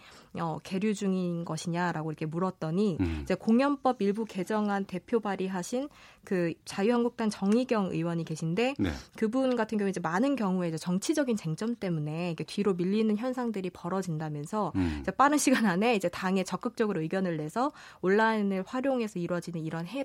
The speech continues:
Speaker 1: 새로운 행위들을 이렇게 규율할 수 있도록 한꺼번에 정리를 하겠다고 말씀을 하셨고요.
Speaker 2: 네.
Speaker 1: 그다음에 이제 경범죄 처벌법 일부 개정안을 발의한 이태규 의원 같은 경우에는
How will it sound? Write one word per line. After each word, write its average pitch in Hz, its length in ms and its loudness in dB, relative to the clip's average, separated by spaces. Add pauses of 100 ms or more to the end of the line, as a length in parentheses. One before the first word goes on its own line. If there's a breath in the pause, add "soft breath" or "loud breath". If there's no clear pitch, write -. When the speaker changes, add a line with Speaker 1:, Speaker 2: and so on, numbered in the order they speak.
Speaker 1:
새로운 294 440 2
행위들을 233 580 -2 (340 soft breath)
이렇게 170 160 -4
규율할 226 540 2
수 202 140 -6
있도록 170 640 -2
한꺼번에 254 380 0
정리를 175 380 -4
하겠다고 262 540 -4
말씀을 165 420 -6
하셨고요. 202 680 -4
Speaker 2:
네. 92 320 2
Speaker 1:
그다음에 196 200 2
이제 190 120 0
경범죄 262 520 2
처벌법 285 680 0
일부 196 300 0
개정안을 180 640 -2
발의한 160 440 -6
이태규 208 380 -2
의원 170 180 -2
같은 170 260 -4
경우에는 156 520 -4